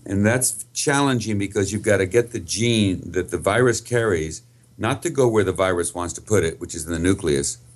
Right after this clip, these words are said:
but ultimately you want to get the protein that's made by that into the mitochondria. If it works, and I think we might find that out very shortly 'cause of the, the very dramatic disease we're testing it in,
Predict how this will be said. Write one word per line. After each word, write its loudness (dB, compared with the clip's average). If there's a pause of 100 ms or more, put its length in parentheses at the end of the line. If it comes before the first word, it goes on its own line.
(180)
but 0
ultimately 4
you -2
want 4
to 2
get 0
the -8
protein 2
that's 0
made 4
by 2
that 2
into -2
the -4
mitochondria. -2 (640)
If 4
it -2
works, 2 (100)
and -2
I 0
think -2
we 0
might 2
find -2
that 4
out 0
very 0
shortly 0
'cause -8
of -6
the, -2
the 0
very 4
dramatic 0
disease -6
we're -14
testing -4
it -10
in, -16